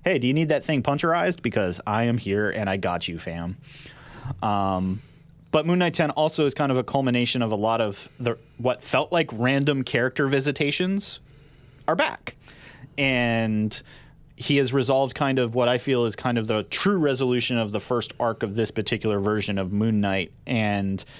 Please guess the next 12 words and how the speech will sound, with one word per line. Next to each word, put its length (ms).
um, 380
the 80
Midnight 400
Mission 420
and 200
being 220
the 80
Fist 260
of 100
Khonshu. 720
So 480
it's, 240